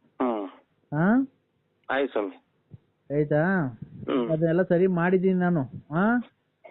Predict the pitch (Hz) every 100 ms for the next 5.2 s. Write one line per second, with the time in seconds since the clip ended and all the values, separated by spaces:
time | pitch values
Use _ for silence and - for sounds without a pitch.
0 | - - - 160 220 226 170 123 110 -
1 | _ _ _ 147 160 156 208 262 262 247
2 | 240 202 202 233 226 220 233 277 165 135
3 | - _ _ 165 202 165 165 113 208 202
4 | 202 220 226 220 214 196 196 196 190 185
5 | 214 185